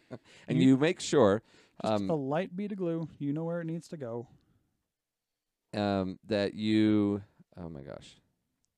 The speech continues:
Speaker 1: there we go. Um, have everything ready, and that you hold it f-, one side at a time instead of trying to do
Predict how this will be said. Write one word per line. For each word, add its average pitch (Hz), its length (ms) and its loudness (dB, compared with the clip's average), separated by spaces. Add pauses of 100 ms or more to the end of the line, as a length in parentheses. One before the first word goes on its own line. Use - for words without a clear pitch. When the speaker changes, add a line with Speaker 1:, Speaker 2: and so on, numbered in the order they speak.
(380)
Speaker 1:
there - 120 -20
we 52 80 -20
go. - 2000 -20
Um, 80 400 -6 (400)
have 107 500 -6
everything 113 500 -6
ready, 95 420 -4 (1000)
and 98 140 -10
that 98 140 -4
you 101 140 -4
hold 143 360 -2
it 117 120 -2
f-, - 180 -20 (160)
one 117 340 -6
side 107 380 -4
at 90 160 -8
a 92 40 -6
time 92 640 -10 (840)
instead 110 520 -6
of 104 240 -6
trying 104 340 -12
to 98 40 -14
do 95 240 -12